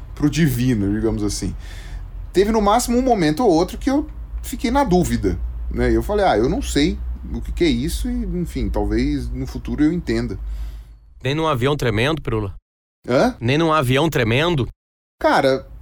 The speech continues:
Speaker 1: o avião tremendo, tremeu, né?
Speaker 2: <laughs>
Speaker 1: Eu, eu, eu já, já passei por turbulências daquelas violentas, de que se você, se você não tivesse o cinto de cintu-, de segurança, você bate no teto.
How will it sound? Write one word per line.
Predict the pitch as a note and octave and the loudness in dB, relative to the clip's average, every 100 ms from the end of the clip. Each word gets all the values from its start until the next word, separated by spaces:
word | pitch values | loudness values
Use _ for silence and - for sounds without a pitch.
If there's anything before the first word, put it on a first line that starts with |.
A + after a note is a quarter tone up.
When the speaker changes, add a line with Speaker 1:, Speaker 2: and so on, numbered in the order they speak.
| - | -4
Speaker 1:
o | F4 | 2
avião | D4 D#4 D4 | 4 4 4
tremendo, | A3 F#3+ A#3+ C#4 D#4+ F4+ E4+ - - | 4 4 4 4 6 6 4 -4 -2
tremeu, | G4+ G#4 F#4 C#4 E4+ D4+ - - C3+ | 2 4 6 8 8 4 -2 -8 0
né? | D3+ D3 F#3+ - - | 2 4 2 -4 -8
Speaker 2:
<laughs> | - - | -4 2
Speaker 1:
Eu, | D3 F#3+ G3 E3+ | 6 6 6 6
eu, | F#3 G#3 G3+ | 6 8 6
eu | E3+ G3+ G3+ | 6 6 6
já, | F3 A3+ - | 6 4 4
já | F3 | 2
passei | F#3+ - - G#3+ | 4 4 4 2
por | G3 | 0
turbulências | E3+ F3 D3+ D3 G3 F3+ | 2 4 6 6 4 2
daquelas | D#3 E3+ E3 C3+ | 2 4 4 4
violentas, | G3+ F3+ D3 G#3 F3+ | 6 6 6 4 2
de | B2 | 0
que | A#2 C#3+ | 0 -2
se | C#3+ | 0
você, | C#3 C3 | 2 0
se | C3 C#3 | 0 0
você | D3+ | 0
não | D#3+ | 0
tivesse | D3 D3 D3 | 2 0 0
o | |
cinto | D3+ D3 | -2 -2
de | |
cintu-, | - D3 D3+ C#3 | -2 0 2 0
de | B2 | -2
segurança, | C#3+ C3 C3+ C3+ | -2 0 2 0
você | C3+ | 0
bate | B2+ C3+ C3 | 2 2 0
no | |
teto. | A#2+ B2+ C3 G3 | -2 0 0 0